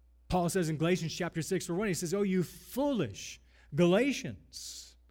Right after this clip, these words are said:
So it's not the issue of being angry. That's not the issue here that he's talking about. Paul says in Ephesians chapter four, verse twenty-six, "We're to be angry and yet do not sin." Don't let the sun go down on your sin.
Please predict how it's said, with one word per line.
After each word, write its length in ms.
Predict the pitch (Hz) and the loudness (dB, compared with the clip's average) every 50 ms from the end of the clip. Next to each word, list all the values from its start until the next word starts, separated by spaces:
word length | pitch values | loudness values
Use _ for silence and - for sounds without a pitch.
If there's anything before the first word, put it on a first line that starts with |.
| _ _ _ _ _ _ _ _ _ _ _ _ _ | _ _ _ _ _ _ _ _ _ _ _ _ _
So 120 | - - | -2 0
it's 120 | 262 247 - | 0 2 2
not 160 | 302 339 - | 0 0 2
the 100 | 254 240 | 4 4
issue 220 | 285 - - 240 | 4 4 4 4
of 60 | 190 156 | 4 4
being 200 | 185 180 170 165 | 4 4 2 2
angry. 760 | 156 143 151 190 240 240 185 135 127 107 95 101 123 165 160 123 | -2 -2 0 0 0 0 -2 -2 -4 -6 -8 -8 -8 -6 -6 -4
That's 240 | 147 196 208 - | -4 -4 -4 -4
not 160 | 196 170 - - | -6 -6 -6 -2
the 160 | 127 135 185 | 0 2 2
issue 220 | 214 - - 135 | 2 2 0 0
here 100 | 127 127 | 0 0
that 100 | 120 131 | 0 -2
he's 140 | 127 127 120 | -2 -4 -4
talking 300 | - 156 165 190 170 156 | -4 -6 -8 -6 -6 -6
about. 300 | 131 117 113 104 117 - - - - - - | -6 -6 -6 -8 -10 -14 -18 -20 -20 -16 -6
Paul 240 | - 165 160 156 156 | -2 0 0 0 0
says 240 | 156 165 165 147 135 | 0 -2 -2 -2 -2
in 40 | 147 | -4
Ephesians 380 | 135 139 180 180 147 139 131 - | -2 -2 -2 -2 -2 -4 -8 -8
chapter 300 | - 170 160 - 156 143 | -6 -6 -6 -4 -4 -4
four, 220 | 131 165 165 160 | -2 -2 -2 0
verse 160 | 151 156 147 | 0 0 -2
twenty-six, 440 | 156 170 160 151 135 - 208 190 190 | -2 -4 -4 -4 -2 0 0 0 0
"We're 120 | 170 160 | -2 -2
to 60 | 151 147 | 0 0
be 200 | 147 160 175 185 | 0 0 -2 -2
angry 600 | 165 170 208 247 240 208 151 139 131 135 147 135 - - - - | -2 -2 0 0 0 -2 -2 0 0 -2 -2 -4 -8 -12 -10 -6
and 140 | 160 156 | -2 0
yet 240 | 156 170 175 151 123 | 0 0 -2 -2 -2
do 160 | 151 175 175 | -2 0 0
not 320 | 160 156 151 147 - - - | 0 -2 -2 -4 -4 -4 -2
sin." 320 | - - - 240 202 143 | -2 -2 -2 -2 -2 -2
Don't 140 | 123 131 131 | -2 -2 -2
let 140 | 139 143 - | -2 -2 -4
the 80 | 156 | -4
sun 340 | 143 - - - 202 180 170 | -4 -4 -4 -4 -4 -4 -4
go 140 | 151 151 151 | -2 0 0
down 400 | 147 127 151 180 170 143 135 139 | 0 0 -2 -2 -2 -2 -4 -4
on 360 | - 156 143 143 151 156 156 156 | -6 -6 -6 -4 -4 -4 -4 -4
your 380 | 160 156 156 151 156 156 160 156 - - | -2 -2 0 2 0 0 -2 -4 -10 -14
sin. 400 | - - - - 240 247 165 110 | -10 -8 -6 -6 -6 -8 -10 -14